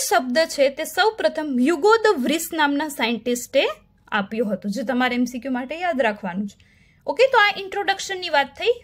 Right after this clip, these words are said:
વિકૃતિ વિશે. હવે આપણે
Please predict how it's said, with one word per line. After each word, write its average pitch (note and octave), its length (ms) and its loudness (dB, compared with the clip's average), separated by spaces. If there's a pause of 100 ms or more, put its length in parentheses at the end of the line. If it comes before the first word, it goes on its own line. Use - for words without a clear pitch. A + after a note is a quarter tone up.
વિકૃતિ A#3 480 -4
વિશે. G3+ 260 -12 (1040)
હવે F#4 120 8
આપણે A#4 320 4